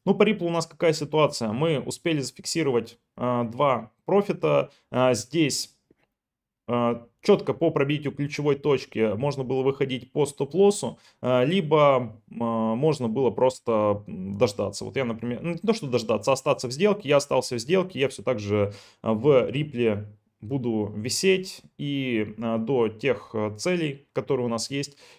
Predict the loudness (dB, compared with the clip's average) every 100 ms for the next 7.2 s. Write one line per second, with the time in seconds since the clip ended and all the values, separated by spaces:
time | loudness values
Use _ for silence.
0 | 2 4 4 2 2 2 0 -4 -4 0
1 | 0 0 -6 -4 -2 0 0 0 -6 -6
2 | -8 -4 -2 0 0 -2 -4 -4 -2 -2
3 | -4 -4 -4 -2 -4 -4 -2 -2 -2 -4
4 | -2 -4 -2 -2 -2 -4 -8 _ 0 2
5 | 2 2 2 0 -4 -2 -4 -6 _ -4
6 | -2 -2 -2 -4 -6 -6 -6 -6 -4 -4
7 | -4